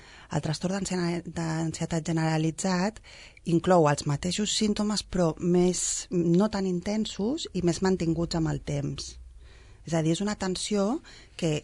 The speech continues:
que està sempre present i la persona, al final, aprèn a viure amb aquesta tensió.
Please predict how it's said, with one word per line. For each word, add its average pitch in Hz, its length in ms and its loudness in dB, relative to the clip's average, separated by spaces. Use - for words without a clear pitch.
que 143 720 -6
està - 260 -6
sempre 147 540 -4
present 151 560 -4
i 180 80 -4
la 165 100 0
persona, 208 560 -2
al 170 100 -2
final, 175 440 -2
aprèn 175 280 -4
a 175 60 0
viure 143 380 0
amb 139 140 -2
aquesta 143 300 -8
tensió. 131 440 -6